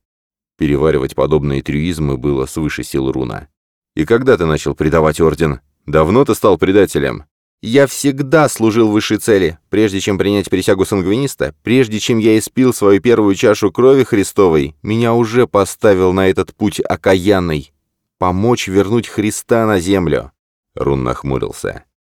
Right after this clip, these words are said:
"Как такое может быть? Почему Леопольд не сгорел, как другие стригои, стремившиеся обмануть Орден, принося лживые клятвы?" Ответ Рун нашел в сиянии религиозного фанатизма во взгляде своего визави.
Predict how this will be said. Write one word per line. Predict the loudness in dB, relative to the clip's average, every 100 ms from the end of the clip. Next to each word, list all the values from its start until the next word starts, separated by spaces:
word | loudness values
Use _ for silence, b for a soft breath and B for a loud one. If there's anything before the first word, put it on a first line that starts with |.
| _ _ 0
"Как | 0 2
такое | -2 0 0
может | 2 -2 -4
быть? | -4 -4 -6 _
Почему | -4 -2 0
Леопольд | 2 2 2 0 0
не | -2
сгорел, | 0 2 4 4 2
как | -2 -2
другие | -2 -2 -4
стригои, | -2 -6 0 2 2
стремившиеся | 0 -4 -2 -2 -2 -6 -6 -2 -2
обмануть | -2 -2 0 0 -2 0
Орден, | 0 0 -2 -4
принося | -6 -4 -4 0 0
лживые | 2 0 -2 0 -2
клятвы?" | -2 0 0 0 -6 -10 -12 _ _ _ _ _ -8
Ответ | -8 -2 -2 0
Рун | -2 -4
нашел | -4 -4 -4
в |
сиянии | -4 -2 -2 -2 -4
религиозного | -4 -4 0 0 0 -4 -4
фанатизма | -4 -4 -4 -6 -4 -4
во | -2 -2
взгляде | -2 -2 -2 -2
своего | -4 -4 -2 -2 -4
визави. | -6 -4 -2 -2 -4 -12